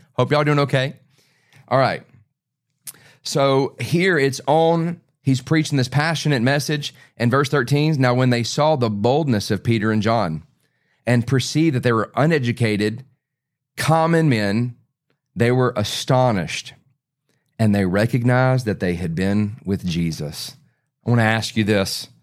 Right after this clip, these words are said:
When is the last time that somebody recognized that you had been with Jesus? Because of the way you talk, the way you spoke,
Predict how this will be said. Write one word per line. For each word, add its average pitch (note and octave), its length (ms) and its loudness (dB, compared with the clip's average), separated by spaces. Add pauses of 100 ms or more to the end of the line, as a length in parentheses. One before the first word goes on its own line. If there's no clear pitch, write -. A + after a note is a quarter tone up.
(640)
When B2+ 200 2
is B2+ 120 2
the A2+ 120 4
last A#2+ 400 0
time G#2 400 2
that F2 160 -4
somebody A2 460 2
recognized A#2 1040 0 (340)
that G#2 120 0
you G#2 180 2
had G2+ 140 0
been G#2 180 2
with G2 160 -2
Jesus? F2 600 -4 (480)
Because A2 300 0
of G2+ 60 -2
the G2+ 80 2
way G#2 180 2
you F#2+ 180 2
talk, B2+ 560 -2
the G2+ 100 -2
way G2 120 2
you E2 180 -2
spoke, C3+ 640 -2